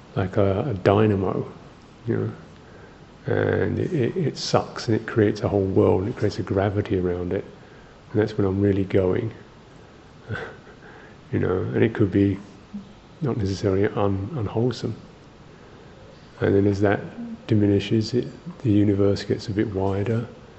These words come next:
and perhaps there's not so much of that intensity, and it, things are as they are.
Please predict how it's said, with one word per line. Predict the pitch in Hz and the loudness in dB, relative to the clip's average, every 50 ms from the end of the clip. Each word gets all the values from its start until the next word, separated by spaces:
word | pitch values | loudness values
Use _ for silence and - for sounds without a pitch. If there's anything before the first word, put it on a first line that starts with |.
| - - - - - - - - - | -20 -20 -20 -20 -20 -20 -20 -12 -6
and | - 107 95 95 98 95 90 | -4 -2 -2 -2 -2 -4 -4
perhaps | - 98 98 - - - - | -4 -4 -4 -4 -8 -8 -4
there's | 117 98 95 90 | -4 -4 -2 -2
not | 107 101 110 110 | -2 -2 -2 -2
so | - - 110 | -4 -4 -2
much | 98 98 110 - - - 127 | 0 0 0 -2 -4 -8 -6
of | 107 90 | -4 -2
that | 101 95 107 - - - | -2 -2 -2 -4 -6 -4
intensity, | 120 98 92 - - 107 110 107 - - 107 - 120 120 120 117 | -4 -4 -2 0 0 0 0 0 -4 -6 -6 -2 -2 -2 0 0
and | 107 101 104 117 | -2 -4 -4 -6
it, | 139 - - - - - - - - - - - - - - - - - - - - - - - - - - - - - - - - - | -8 -10 -16 -20 -20 -20 -20 -20 -20 -20 -20 -20 -20 -20 -20 -20 -20 -20 -20 -20 -20 -20 -20 -20 -20 -20 -20 -20 -20 -20 -20 -20 -12 -6
things | 107 104 101 95 92 | -4 -4 -4 -2 -2
are | 98 92 92 95 | -2 -2 -2 -4
as | 95 87 - | -6 -6 -4
they | 101 95 95 | -4 -2 -2
are. | 95 95 101 107 110 117 | 0 0 0 -2 -2 -4